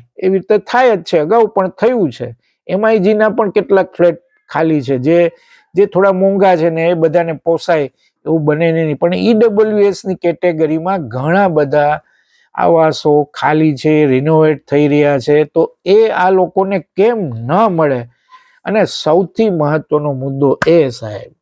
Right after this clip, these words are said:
કે આ ત્રીસ વર્ષથી આવી કોલોનીઓ, ઝૂંપડપટ્ટીઓ છે અને મોટા ભાગે રાજકીય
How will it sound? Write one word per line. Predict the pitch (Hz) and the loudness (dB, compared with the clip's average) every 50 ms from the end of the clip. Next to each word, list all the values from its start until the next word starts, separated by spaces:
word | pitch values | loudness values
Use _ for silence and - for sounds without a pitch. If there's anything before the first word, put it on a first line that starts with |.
| _ _ _ _ _ _ _ _ _ _ _ | _ _ _ _ _ _ _ _ _ _ _
કે | 156 | -4
આ | - 147 131 | -2 -2 -4
ત્રીસ | - _ _ - - 147 190 220 226 220 180 - - 139 | -6 _ _ -4 -2 0 2 4 4 2 2 0 -2 -2
વર્ષથી | 127 120 123 135 180 196 170 - - - - 160 | -2 0 0 2 2 2 0 -2 -6 -4 -2 -2
આવી | 147 143 139 139 131 | 0 0 0 -2 -4
કોલોનીઓ, | 127 - 127 139 147 139 135 135 135 135 135 131 123 | -4 -4 -4 -2 -2 -2 -4 -6 -8 -8 -8 -8 -2
ઝૂંપડપટ્ટીઓ | 110 135 143 143 - 147 139 123 - - 123 120 - 135 135 135 127 110 | 0 0 0 0 0 -2 -2 -2 -2 -4 -4 -4 -4 -2 0 0 0 -2
છે | 98 - - - 165 156 123 101 - - _ _ _ _ _ _ _ _ _ _ _ _ _ _ _ _ _ _ _ _ _ _ _ _ _ _ _ _ | -4 -6 -4 0 0 0 0 -2 -6 -12 _ _ _ _ _ _ _ _ _ _ _ _ _ _ _ _ _ _ _ _ _ _ _ _ _ _ _ _
અને | - 156 165 143 | 0 0 2 2
મોટા | 123 117 120 120 127 147 165 170 - 220 208 185 | 0 0 0 0 2 0 0 0 0 0 0 2
ભાગે | 156 156 151 147 147 147 143 143 139 | 2 0 0 0 2 2 2 2 2
રાજકીય | 131 123 131 147 147 - - _ _ _ - 147 160 160 156 | 0 0 -2 -4 -6 -8 -12 _ _ _ -4 0 2 2 2